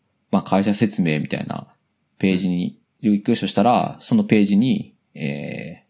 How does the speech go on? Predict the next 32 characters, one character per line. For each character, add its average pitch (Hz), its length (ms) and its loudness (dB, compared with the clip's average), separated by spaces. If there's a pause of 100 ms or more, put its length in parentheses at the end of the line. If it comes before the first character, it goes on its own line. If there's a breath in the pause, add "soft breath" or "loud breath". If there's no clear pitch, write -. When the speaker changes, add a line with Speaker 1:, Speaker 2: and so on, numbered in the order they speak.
Speaker 1:
ー、 - 40 -20
ジ - 60 -6
ャ 78 40 -6
ン - 60 -8
プ - 80 -14
し - 140 -10
て、 - 340 0 (1080)
会 85 140 -4
社 - 80 -14
説 - 160 -6
明 80 60 0
の 78 80 -2
ペ 80 100 -4
ー - 40 0
ジ - 60 -2
が 110 60 4
出 98 120 0
て - 100 -4
く - 120 -10
る - 100 -8
み - 80 -10
た - 100 -8
い - 80 -10
な。 - 220 -18 (180)
ま - 80 -4
あ、 - 20 0
そ 151 120 0
ん 139 40 2
な 127 100 2
動 113 160 2
作 82 180 -2
に - 240 -10